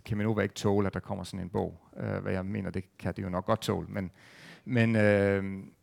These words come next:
men ellers så vil jeg sige, sådan helt overvejende, så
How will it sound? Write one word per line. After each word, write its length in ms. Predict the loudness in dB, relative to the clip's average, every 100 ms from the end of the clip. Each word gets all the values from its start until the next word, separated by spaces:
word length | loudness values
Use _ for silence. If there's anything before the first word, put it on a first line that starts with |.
| _ 0
men 180 | 6
ellers 240 | 10 10 8
så 180 | 8 8
vil 140 | 6
jeg 100 | 4
sige, 240 | 6 4
sådan 280 | 4 -2 -8 -6 6
helt 220 | 8 8
overvejende, 640 | 8 8 6 2 -2 -6
så 380 | 2 6 6